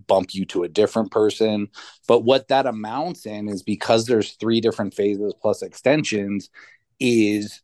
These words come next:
the trainers are just passing everybody off to each other, so you don't get a break. So it's, I have kid A for phase one,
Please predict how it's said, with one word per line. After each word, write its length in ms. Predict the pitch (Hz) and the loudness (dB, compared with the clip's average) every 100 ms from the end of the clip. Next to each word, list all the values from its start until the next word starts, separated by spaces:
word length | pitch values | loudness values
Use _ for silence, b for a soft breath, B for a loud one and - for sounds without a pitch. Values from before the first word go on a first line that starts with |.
| _ | _
the 180 | 113 104 | 0 0
trainers 600 | - - 160 190 170 117 | 0 -2 0 2 0 -2
are 100 | 107 | -4
just 260 | 98 113 - | -2 -4 -4
passing 580 | - 127 117 117 123 117 | -4 -2 0 -2 -10 -10
everybody 460 | 107 104 113 110 104 | -8 -6 -2 -2 -2
off 300 | 95 101 - | -4 -6 -8
to 200 | - 104 | -12 -12
each 240 | 87 - | -12 -12
other, 360 | - 90 127 156 | -10 0 0 0
so 180 | - 113 | -2 -6
you 200 | 107 101 | -4 -4
don't 300 | 107 104 - | -2 -4 -2
get 160 | 107 | -4
a 80 | 90 | -4
break. 480 | 82 92 101 82 80 | -8 -6 -4 -6 -6
So 200 | - 107 | 0 2
it's, 200 | 101 - B B B - | 2 -2 B B B -2
I 140 | 143 | 0
have 300 | 147 139 117 | 0 -2 -4
kid 240 | - 135 110 | -8 -10 -8
A 300 | 104 110 123 | -8 -6 -4
for 200 | 117 110 | -6 -10
phase 400 | 101 117 101 92 | -4 -2 -2 -4
one, 540 | 101 135 135 104 101 | -2 0 2 -2 -6